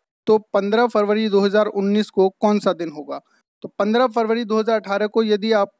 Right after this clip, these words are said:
गुरुवार था तो पन्द्रह फरवरी दो हज़ार उन्नीस को जो दिन होगा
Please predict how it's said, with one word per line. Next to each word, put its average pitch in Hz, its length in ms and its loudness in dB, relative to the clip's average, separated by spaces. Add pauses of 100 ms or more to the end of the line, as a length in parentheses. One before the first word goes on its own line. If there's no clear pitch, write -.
(280)
गुरुवार 202 420 2
था 170 260 -2
तो - 140 -8
पन्द्रह 220 440 -2 (440)
फरवरी 247 260 4
दो 214 160 2
हज़ार 226 220 2
उन्नीस 214 360 2
को 220 120 2
जो 185 160 2
दिन 202 180 2
होगा 185 360 2